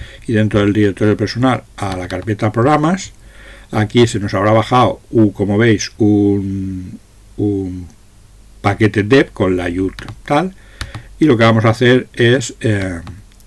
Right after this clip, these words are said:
instalarlo. Yo prefiero instalarlo con el programa G debi. Pues vamos allá, seleccionamos, tarda unos segundos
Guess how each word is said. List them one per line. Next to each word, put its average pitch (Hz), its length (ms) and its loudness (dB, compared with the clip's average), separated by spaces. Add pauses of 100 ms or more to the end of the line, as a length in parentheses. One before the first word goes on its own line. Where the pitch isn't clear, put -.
(380)
instalarlo. 127 680 4
Yo 117 120 4
prefiero 113 280 4
instalarlo 107 480 2
con 110 580 0 (100)
el 101 360 -4
programa 107 360 -2
G 95 220 0
debi. 78 300 -10 (840)
Pues 90 240 -8
vamos 95 340 -6
allá, 139 360 0 (220)
seleccionamos, 135 1000 -2 (800)
tarda 104 340 0
unos 98 220 -6
segundos 143 680 2